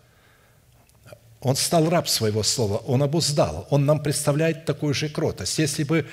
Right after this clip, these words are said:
у него не было кротости, он нам не предлагал бы эту узду кротости. Поэтому он ходит в этом слове. «Кроткий язык древа жизни, но не обузданы сокрушения духа». Такое отношение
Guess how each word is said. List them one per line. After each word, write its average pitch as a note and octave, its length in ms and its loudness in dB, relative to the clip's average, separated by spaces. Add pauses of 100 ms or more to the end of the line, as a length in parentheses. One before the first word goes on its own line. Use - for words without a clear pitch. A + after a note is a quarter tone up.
(160)
у D3 60 6
него D3+ 200 4
не D#3+ 140 4
было D3 180 2
кротости, D#3 560 -2
он D3 220 2
нам D3 180 2
не D3 80 2
предлагал D3+ 540 0
бы A2 100 0
эту G#2+ 220 0
узду G#2+ 260 -2
кротости. A#2+ 680 -4 (2500)
Поэтому C3 600 2 (440)
он D#3 180 4
ходит A#2+ 560 0 (380)
в G#2+ 120 -2
этом B2 260 2
слове. F#2 600 0 (1000)
«Кроткий G#3 400 6
язык C#3+ 340 4
древа D3+ 300 6
жизни, A#2 420 2
но D3+ 220 4
не F3+ 100 2
обузданы D3 500 2
сокрушения B2+ 680 0
духа». F#2 400 -4 (560)
Такое F3+ 340 4
отношение D#3 920 2